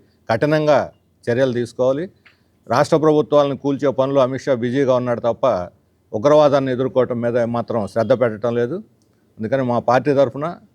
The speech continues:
కాశ్మీర్లో ప్రశాంత వాతావరణాన్ని కల్పించడానికి కేంద్ర ప్రభుత్వం తక్షణం చర్యలు తీసుకోవాలి. భారతదేశం గర్వించదగినటువంటి ప్రాంతం అది.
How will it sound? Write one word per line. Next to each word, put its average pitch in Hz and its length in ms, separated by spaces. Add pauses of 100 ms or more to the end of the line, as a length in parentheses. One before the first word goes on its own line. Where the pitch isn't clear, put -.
(460)
కాశ్మీర్లో 139 540
ప్రశాంత 139 460
వాతావరణాన్ని 120 680
కల్పించడానికి 117 680
కేంద్ర 113 220
ప్రభుత్వం 110 580 (460)
తక్షణం 117 440 (100)
చర్యలు 123 280
తీసుకోవాలి. 120 640
భారతదేశం 117 680
గర్వించదగినటువంటి 117 800
ప్రాంతం 107 340
అది. 113 280